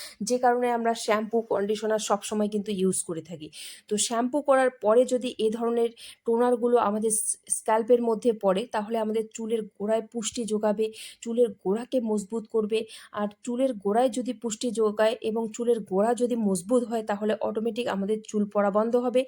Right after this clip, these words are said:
এবং চুল কিন্তু লম্বা হয়ে যাবে। আর এই বর্ষার সিজনে কিন্তু গরম এবং বৃষ্টি, যে কারণে চুল হয়ে যাচ্ছে ড্যামেজ এবং চুল পড়া অতিরিক্ত, উম, বেড়ে যাচ্ছে, আর চুল পড়তে পড়তে এক সময় কিন্তু টাক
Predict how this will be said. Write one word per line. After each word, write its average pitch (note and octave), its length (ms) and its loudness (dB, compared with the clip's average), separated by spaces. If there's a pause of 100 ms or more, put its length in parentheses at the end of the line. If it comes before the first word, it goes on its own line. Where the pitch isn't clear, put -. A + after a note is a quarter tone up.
(320)
এবং G#3 380 0
চুল A#3 240 -4
কিন্তু A3 260 -2
লম্বা F#3+ 440 2
হয়ে E3+ 200 -6
যাবে। D#3 280 -10 (300)
আর G3 140 -2
এই G#3 140 2
বর্ষার F#3+ 440 0
সিজনে B3 420 0
কিন্তু A#3+ 360 -4 (920)
গরম A#3 480 6 (100)
এবং A3 320 2
বৃষ্টি, A3 560 -2 (240)
যে A3+ 160 0
কারণে A#3 340 2
চুল A#3+ 360 -2
হয়ে A3+ 280 0
যাচ্ছে A3 400 2
ড্যামেজ G#3+ 720 0
এবং G#3 380 -2
চুল A#3 260 -6
পড়া G3+ 340 2 (100)
অতিরিক্ত, B3 520 -4
উম, A#3+ 400 2 (260)
বেড়ে G#3+ 280 6
যাচ্ছে, A#3 420 0 (300)
আর G3 180 -2 (100)
চুল B3 240 -4
পড়তে A#3+ 300 0
পড়তে A#3+ 260 0
এক A3 160 0
সময় A3 240 -2
কিন্তু A3 260 -2
টাক G3+ 260 0